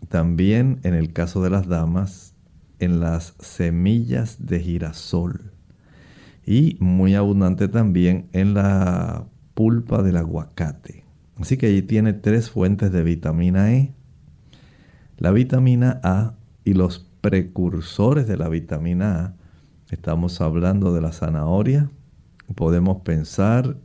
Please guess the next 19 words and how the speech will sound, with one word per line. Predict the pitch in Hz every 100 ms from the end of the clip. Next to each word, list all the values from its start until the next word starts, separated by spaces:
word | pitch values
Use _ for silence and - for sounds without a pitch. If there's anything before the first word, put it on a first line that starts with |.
| -
en | 95 110 117
los | 98 92 -
carotenoides | 90 82 80 82 85 90 104 110 117
que | 85
contienen | 82 78 80 85 87 87
las | 85 80
espinacas, | 80 82 80 92 104 135 139 - - - - _ - - - -
los | 82 90 110 139 139 - _
pimientos | 101 87 87 95 107 117 117 120 147 143 - -
son | - 85
muy | 85 90 95
buenos | 92 90 98
también | 107 101 95 87 92 104
para | 87 82 80
proveer | 80 78 80 85 95 -
este | 90 92 85
tipo | 85 90 90 87
de | 82
precursores, | 85 85 101 104 - 85 80 101 -